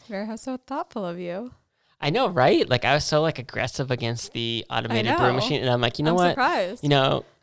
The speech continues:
Speaker 2: Shannon deserves this,
Speaker 1: Oh,
Speaker 2: so
Speaker 1: thank
Speaker 2: you know
Speaker 1: you.
Speaker 2: what?
Speaker 1: Thank
Speaker 2: Like,
Speaker 1: you.
Speaker 2: gotta take care of
Speaker 1: <laughs>
Speaker 2: your wife some, some of these days when she, when I'm out buying brewing equipment and she supports me on that." So
Speaker 1: Yeah,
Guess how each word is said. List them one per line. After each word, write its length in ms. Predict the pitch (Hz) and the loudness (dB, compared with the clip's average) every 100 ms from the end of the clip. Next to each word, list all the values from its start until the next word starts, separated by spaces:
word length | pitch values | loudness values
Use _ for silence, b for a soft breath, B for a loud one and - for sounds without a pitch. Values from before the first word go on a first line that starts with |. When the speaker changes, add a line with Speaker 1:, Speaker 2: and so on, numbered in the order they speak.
| _ _ - | _ _ -4
Speaker 2:
Shannon 300 | - 233 175 | 0 2 4
deserves 500 | 135 117 110 113 - | 2 2 -2 -4 -8
this, 340 | - - - | -10 -8 -6
Speaker 1:
Oh, 60 | - 95 | -4 -4
Speaker 2:
so 40 | 95 | -6
Speaker 1:
thank 180 | 180 | -6
Speaker 2:
you 60 | 131 | -2
know 140 | 113 | 0
Speaker 1:
you. 60 | 110 | 2
Speaker 2:
what? 260 | 110 104 - | 2 0 -2
Speaker 1:
Thank 160 | 185 | -6
Speaker 2:
Like, 120 | 107 - | -8 -8
Speaker 1:
you. 160 | 220 165 | -6 -2
Speaker 2:
gotta 120 | 147 | -2
take 220 | 131 330 | 0 0
care 120 | 117 | 0
of 80 | 113 | -2
Speaker 1:
<laughs> 60 | 101 | -2
Speaker 2:
your 80 | |
wife 300 | 110 - - | -2 -4 -6
some, 300 | - 113 - | -8 -8 -8
some 320 | - - 131 117 | -12 -6 -4 -4
of 80 | |
these 180 | 87 87 | -6 -8
days 280 | - 107 113 | -4 -4 -2
when 80 | 120 | -4
she, 240 | - 123 - | -2 -2 -2
when 180 | 127 117 | -2 2
I'm 160 | 117 | 2
out 200 | 113 107 | 2 0
buying 280 | 117 110 101 | 0 0 -2
brewing 240 | 113 113 92 | -4 -4 -4
equipment 440 | - 123 - 104 | -6 -8 -8 -10
and 80 | 110 | -8
she 200 | - 110 | -8 -6
supports 500 | - 110 - 107 - | -8 -8 -6 -8 -6
me 160 | 110 101 | -6 -4
on 100 | 101 | -4
that." 280 | 73 69 - | -6 -8 -8
So 320 | - - - | -6 -6 -10
Speaker 1:
Yeah, 220 | - 196 | -14 -14